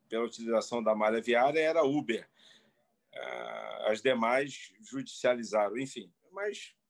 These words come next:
só pra título de con-, de, de conhecimento dos demais vereadores.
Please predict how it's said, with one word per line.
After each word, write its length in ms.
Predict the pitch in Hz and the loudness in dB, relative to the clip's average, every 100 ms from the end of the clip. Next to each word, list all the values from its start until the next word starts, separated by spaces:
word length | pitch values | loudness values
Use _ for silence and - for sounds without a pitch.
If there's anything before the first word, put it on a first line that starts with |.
| - - - - _ _ _ | -10 -8 -8 -10 _ _ _
só 200 | - 160 | -8 -4
pra 160 | 160 | -4
título 360 | 147 165 147 139 | -4 -8 -8 -6
de 120 | 123 | -6
con-, 200 | 135 123 | -2 -4
de, 220 | 107 117 | -2 -6
de 280 | 104 110 107 | -6 -10 -14
conhecimento 600 | - 123 131 123 117 131 117 | -4 -2 -2 -2 -2 -2 -4
dos 160 | 120 | -4
demais 300 | 120 113 117 | 0 0 0
vereadores. 600 | 110 113 92 92 87 _ | 0 -2 -2 -8 -16 _